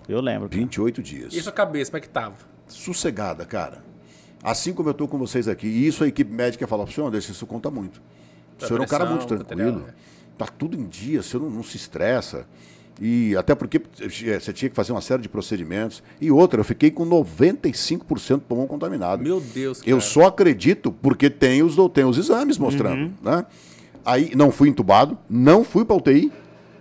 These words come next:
Speaker 2: Falei pro Germano, "Germano, eu não vou." "Não, você não precisa ir, você tá estável. Você não vai pra U T I,
Speaker 1: Isso que é
Speaker 2: não."
Speaker 1: loucura, né, cara?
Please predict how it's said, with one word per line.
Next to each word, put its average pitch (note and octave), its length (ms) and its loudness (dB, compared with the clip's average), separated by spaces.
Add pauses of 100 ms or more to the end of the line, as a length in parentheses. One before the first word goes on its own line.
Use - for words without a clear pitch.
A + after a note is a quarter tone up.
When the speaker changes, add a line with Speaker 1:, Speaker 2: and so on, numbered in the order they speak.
(560)
Speaker 2:
Falei B2 160 0
pro A#2 120 0
Germano, A2 260 2
"Germano, A#2 260 0
eu D3 40 -2
não G3 80 -4
vou." D3 160 0
"Não, F3 240 -2
você - 100 -8
não G2 80 -6
precisa - 200 -4
ir, - 40 0
você A2+ 100 -4
tá G2+ 120 -2
estável. - 540 -6 (580)
Você - 120 -8
não - 100 -6
vai E3+ 120 -4
pra - 120 -6
U - 20 -2
T A3 60 -2
I, - 20 -2
Speaker 1:
Isso A#3+ 100 0
que C4 60 4
é - 20 6
Speaker 2:
não." C4 80 4
Speaker 1:
loucura, G3 400 4
né, A3 140 -2
cara? C3+ 580 2